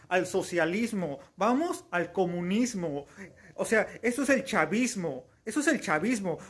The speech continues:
Acabo de ver a Gilberto Lozano y, bueno,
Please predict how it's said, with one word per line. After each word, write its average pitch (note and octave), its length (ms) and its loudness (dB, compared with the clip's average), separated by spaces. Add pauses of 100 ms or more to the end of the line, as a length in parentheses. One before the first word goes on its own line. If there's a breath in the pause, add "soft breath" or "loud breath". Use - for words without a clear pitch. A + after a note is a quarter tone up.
(100 loud breath)
Acabo C4+ 400 0
de G#3 140 6
ver F#3 320 2 (120)
a F3 100 -2
Gilberto G#3+ 520 2
Lozano F#3+ 720 0 (260 loud breath)
y, G3 120 -2
bueno, G#3 340 2